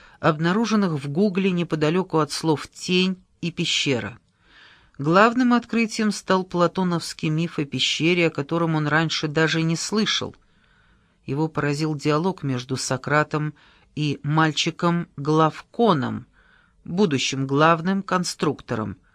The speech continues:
решил Олег. «Посмотри-ка, ведь люди как бы находятся в подземном жилище наподобие пещеры, где во всю ее длину тянется широкий просвет.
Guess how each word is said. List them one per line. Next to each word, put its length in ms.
решил 420
Олег. 440
«Посмотри-ка, 840
ведь 280
люди 280
как 240
бы 100
находятся 720
в 120
подземном 640
жилище 560
наподобие 560
пещеры, 680
где 220
во 140
всю 240
ее 300
длину 440
тянется 580
широкий 460
просвет. 720